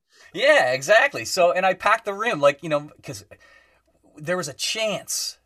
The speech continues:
that this guy from Nashville was gonna s-, show up and see me play. And, uh, so, you know, all my aunts and my uncles and everybody, all my friends came, and we,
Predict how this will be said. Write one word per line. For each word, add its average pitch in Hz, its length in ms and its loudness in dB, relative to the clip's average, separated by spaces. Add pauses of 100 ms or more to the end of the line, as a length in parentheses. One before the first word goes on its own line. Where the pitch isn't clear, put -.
that 104 160 -16
this - 180 -8
guy 135 400 -4
from 110 320 -14
Nashville 123 680 -12 (120)
was 98 180 -18
gonna 107 200 -14
s-, - 340 -20 (120)
show 117 380 -6
up 95 180 -8 (320)
and 95 120 -18
see 110 180 -18
me 104 140 -18
play. 92 320 -14 (720)
And, 131 520 -8
uh, 127 240 0
so, 120 300 -6
you 110 80 -12
know, - 160 -6
all 139 240 4
my 135 160 -2
aunts 123 380 -10
and 107 100 -20
my 110 160 -6
uncles 123 440 -8
and 110 120 -16
everybody, 127 380 -4
all 135 120 2
my 131 140 0
friends 131 420 -8
came, 127 300 -10
and 117 120 -14
we, 143 180 -10